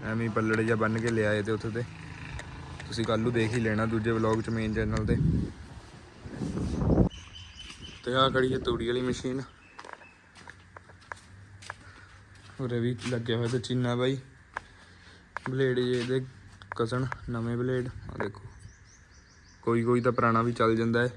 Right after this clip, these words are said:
ਪੁੱਠਾ ਕਰਕੇ ਪਾ ਹੋ ਜਾਂਦਾ। ਤਾਂ ਜਿਵੇਂ ਆ ਦੇਖੋ, ਇਹ ਤਾਂ ਜ਼ਿਆਦਾ ਘਸਿਆ ਹੋਇਆ, ਦੂਜੀ ਸਾਈਡ ਤੋਂ ਵੀ ਇਹ ਨਵਾਂ ਪੈ ਜਾਣਾ।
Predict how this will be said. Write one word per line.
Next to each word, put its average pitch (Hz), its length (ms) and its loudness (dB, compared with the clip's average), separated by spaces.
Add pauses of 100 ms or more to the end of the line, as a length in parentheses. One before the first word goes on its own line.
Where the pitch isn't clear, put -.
(1900)
ਪੁੱਠਾ 120 280 -2
ਕਰਕੇ 117 280 0
ਪਾ 110 200 0
ਹੋ 107 120 0
ਜਾਂਦਾ। 110 320 -2
ਤਾਂ 120 120 -2
ਜਿਵੇਂ 117 280 -2
ਆ 107 80 -2
ਦੇਖੋ, 104 280 -4
ਇਹ 110 140 0
ਤਾਂ 117 80 0
ਜ਼ਿਆਦਾ 104 320 -2
ਘਸਿਆ 113 300 -6
ਹੋਇਆ, 107 220 -6 (1000)
ਦੂਜੀ 110 260 -2
ਸਾਈਡ 113 240 -2
ਤੋਂ 117 140 -4
ਵੀ 117 140 0
ਇਹ 113 100 2
ਨਵਾਂ 104 260 0
ਪੈ 107 140 -2
ਜਾਣਾ। 110 220 -2